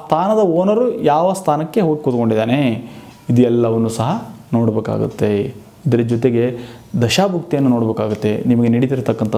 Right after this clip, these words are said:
ಸಮಯ ಹೇಗಿದೆ, ಯಾವ ಗ್ರಹದ ದಶೆ ನಡೀತದೆ, ಯಾವ ಗ್ರಹದ ಭುಕ್ತಿ ನಡೀತದೆ,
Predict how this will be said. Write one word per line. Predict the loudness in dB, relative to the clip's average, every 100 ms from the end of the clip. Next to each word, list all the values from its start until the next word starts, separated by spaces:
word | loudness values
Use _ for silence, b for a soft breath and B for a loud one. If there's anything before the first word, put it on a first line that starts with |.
| -2
ಸಮಯ | 0 0 0 -2
ಹೇಗಿದೆ, | -2 -2 2 2 2 0 -6 B B B B 0
ಯಾವ | 2 2 -2
ಗ್ರಹದ | -2 0 0 0
ದಶೆ | 0 0
ನಡೀತದೆ, | 0 0 0 2 2
ಯಾವ | 2 0 -2
ಗ್ರಹದ | 0 0
ಭುಕ್ತಿ | -2 0 0
ನಡೀತದೆ, | 2 0 2 2